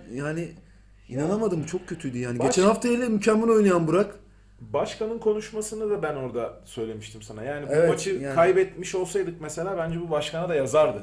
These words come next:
Speaker 1: Büyük ihtimalle yazacaktı
Speaker 2: Yani
Speaker 1: yani.
Speaker 2: şundan dolayı, yani senin iki gün sonra Kasımpaşa'yla birinci, belki potansiyel Sivas maçına göre bir birincilik, liderlik maçın var. Sen çıkıyorsun orada.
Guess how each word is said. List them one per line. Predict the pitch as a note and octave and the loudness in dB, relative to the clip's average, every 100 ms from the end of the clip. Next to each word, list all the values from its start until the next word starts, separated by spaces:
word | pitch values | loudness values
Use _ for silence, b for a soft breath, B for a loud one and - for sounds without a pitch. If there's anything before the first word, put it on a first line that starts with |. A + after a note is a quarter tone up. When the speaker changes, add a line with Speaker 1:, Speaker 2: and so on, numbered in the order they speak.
| G#2+ | -10
Speaker 1:
Büyük | B2+ C#3 | -6 -6
ihtimalle | - B2+ A#2+ B2+ | -6 -6 -4 0
yazacaktı | C3+ C3 B2+ B2 B2 | 0 0 -4 -4 0
Speaker 2:
Yani | D3+ | 0
Speaker 1:
yani. | D#3+ | -2
Speaker 2:
şundan | - E3 F3 G3 | -4 -2 0 0
dolayı, | E3+ C3+ B2 | -2 -4 -2
yani | C3+ E3 D3+ | -2 -2 -4
senin | - F3+ E3+ | -8 -8 -10
iki | D3 F#3+ | -12 -10
gün | F3 | -8
sonra | D#3+ D#3+ D3+ D3 | -8 -8 -8 -8
Kasımpaşa'yla | D3+ - E3 E3 D#3+ C#3 D3 F3+ - - _ _ _ _ _ _ _ - | -8 -8 -6 -6 -4 -2 -2 -6 -10 -20 _ _ _ _ _ _ _ -20
birinci, | A2+ C3 D3 E3 E3 G#2+ G#2+ - | -8 -6 -4 -6 -6 -10 -16 -4
belki | B2+ C3 - | -2 -2 -2
potansiyel | C#3+ C#3 C#3+ D3+ C3 | -6 -4 -6 -4 -8
Sivas | - C#3+ C#3 | -4 -2 -2
maçına | C#3+ C#3+ D3+ | -4 -4 -4
göre | D3 C3+ | -4 -4
bir | D#3 C3 | -6 -6
birincilik, | C3+ C3 D3 - b b b | -6 -6 -10 -12 b b b
liderlik | A#2 C3 C#3+ C#3+ - | -4 4 4 4 -4
maçın | C3 C3 C#3 | -6 -4 -8
var. | A#2 E3+ - b b b b | -6 -6 -10 b b b b
Sen | - D#3+ | -6 -4
çıkıyorsun | D#3+ - E3+ D#3+ C#3 | -4 -4 -6 -6 -8
orada. | A2+ A2 D#3 | -6 -2 -4